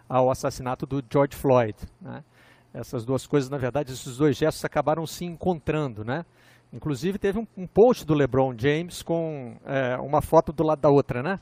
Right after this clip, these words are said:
O Kaepernick, o protesto do Kaepernick, é, que era de dois mil e dezesseis, né? E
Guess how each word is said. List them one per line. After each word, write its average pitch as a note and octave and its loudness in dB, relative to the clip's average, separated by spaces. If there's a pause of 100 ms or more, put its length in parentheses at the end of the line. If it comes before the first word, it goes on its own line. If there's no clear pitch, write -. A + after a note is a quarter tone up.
O B2+ -12
Kaepernick, C#3 0
o B2+ -4
protesto D#3 2
do C3+ -2
Kaepernick, G#3+ 0 (560)
é, A#2 -8 (100)
que C3+ -4
era D3 2
de D3+ -4
dois C#3 0
mil F3 0
e E3 2
dezesseis, E3+ -2
né? B2+ -16 (580)
E B2 -10